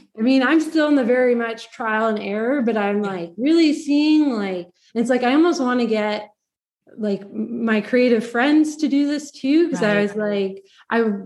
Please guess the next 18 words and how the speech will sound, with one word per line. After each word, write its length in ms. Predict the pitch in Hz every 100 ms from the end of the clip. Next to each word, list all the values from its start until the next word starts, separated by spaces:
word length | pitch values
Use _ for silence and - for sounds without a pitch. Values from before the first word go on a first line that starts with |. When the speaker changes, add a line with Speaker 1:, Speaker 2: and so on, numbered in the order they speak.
| 196
Speaker 1:
I, 420 | 208 220 214 202 202 202 - - 202
flips 600 | - 302 311 - - - _ _ _ _
can 320 | - 302 320
and 180 | 285 233
should 220 | - 277
look 300 | 233 220 -
better, 480 | 175 170 175 175 175 190
you 80 | 214
know? 140 | 196
Speaker 2:
Yes, 680 | 247 285 320 247 190 - -
totally. 680 | - 247 302 349 254 185 -
Hey, 280 | 294 339 294
they 180 | 202 285
are 280 | 254 233 208
though. 340 | 185 165 151
They 140 | 170 226
really 360 | 240 320 302
are. 300 | 226 180 151